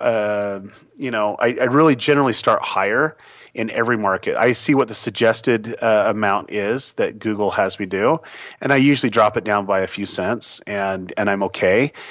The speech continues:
And I do a point of usually about fourteen days to see what that, that ad does and adjust during that time and see what the average is. And then I'm able to bring it down further, and I take it and adjust it and see another fourteen days and then take it down further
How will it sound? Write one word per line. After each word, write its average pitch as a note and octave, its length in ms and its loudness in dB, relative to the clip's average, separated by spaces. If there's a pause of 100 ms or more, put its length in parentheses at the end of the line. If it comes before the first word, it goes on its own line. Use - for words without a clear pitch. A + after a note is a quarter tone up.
(340)
And A#2+ 260 4
I B2 120 4
do D3+ 340 4
a A#2+ 100 2
point A#2+ 420 0
of G#2+ 280 -4
usually C3+ 240 0
about A2 200 2
fourteen A#2+ 520 -2
days G#2 340 0
to G2+ 80 -10
see A2 260 -2
what G#2 300 -2 (140)
that, G2+ 320 0 (420)
that G#2 320 0
ad G2+ 240 2
does G2+ 520 2
and G#2+ 460 -2
adjust A2 600 0
during A2+ 160 0
that A2+ 120 -4
time G#2 300 0
and G2 100 -4
see - 160 -2
what A2 140 2
the G#2 180 -8
average A2+ 420 0
is. C3+ 400 2 (380)
And A#2 140 0
then C3 100 4
I'm C3 80 4
able A#2 220 2
to G#2+ 80 -4
bring G#2+ 180 2
it G2 100 -4
down G2+ 220 0
further, G#2+ 640 0 (440)
and G#2 460 2
I G#2 180 2
take - 380 -4
it A2 160 2
and G#2 160 -2
adjust G2+ 400 0
it G2 320 -2
and G2 340 -2
see G2+ 520 -2
another G2+ 260 0
fourteen G2+ 400 -4
days G2 260 -2
and G2 120 -10
then F#2+ 140 -8
take G2 200 -4
it F#2+ 80 -6
down F#2+ 200 -2
further F#2 480 -2